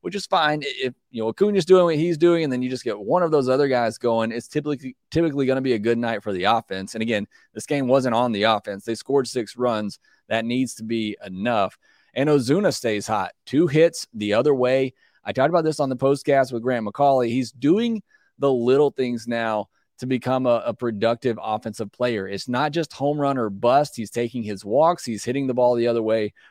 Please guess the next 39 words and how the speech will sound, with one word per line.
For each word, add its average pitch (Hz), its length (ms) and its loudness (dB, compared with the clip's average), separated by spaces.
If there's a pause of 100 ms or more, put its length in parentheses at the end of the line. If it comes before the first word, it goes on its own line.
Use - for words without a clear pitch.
for 104 160 -6
singles. 160 640 2
He's 165 160 -6
becoming 180 380 -4
more 208 180 0
of 180 60 -2
a 165 100 0
complete 165 600 -4 (260)
and 131 180 -2
well-rounded 139 640 4
offensive 117 540 -6
player. 113 400 2
Can 120 180 -4
he 120 120 -4
keep 208 260 -6
it 196 80 4
up? 190 240 6 (400)
That's 156 320 0
the 139 140 -2
question 143 420 2
right 110 220 -2
now. 110 260 -2
But 113 240 2
in 110 80 -2
the 110 80 -2
month 180 240 -2
of 175 80 -6
May, 143 280 0
at 107 100 -2
least, 117 360 -2
he 208 180 -2
is 175 140 2
showing 147 560 0
me 143 300 -2
that 113 160 0
he 131 160 -2
can 143 160 -6
be 131 380 -2 (420)
a 104 260 -4